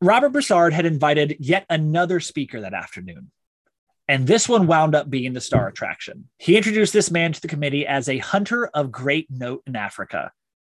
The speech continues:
who just so happened to be touring America right now,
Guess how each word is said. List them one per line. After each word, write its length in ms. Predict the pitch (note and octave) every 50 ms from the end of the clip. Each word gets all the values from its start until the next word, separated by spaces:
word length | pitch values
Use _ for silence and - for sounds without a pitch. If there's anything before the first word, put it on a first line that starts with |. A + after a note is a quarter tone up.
| _ _ _ _ _ _ _ _
who 160 | - F3+ E3+ C#3+
just 600 | B2+ G#2+ - C#3+ A3 B3 C#4 C4+ - - - -
so 260 | - G#3 G3 G3+ G3+ F3+
happened 600 | D#3+ - - - F#3+ F3 D#3 - C#3 B2+ A#2 A2
to 60 | A2+
be 120 | G2+ A2 G2+
touring 460 | - - - E3+ F3 F3 F#3 F#3 F3+
America 500 | F3 D#3+ E3+ F#3 G3 D#3+ A#2 - - A2
right 240 | G#2+ G#2 F#2+ F2 E2
now, 340 | G2+ G2 G2+ G2 G2+ A#2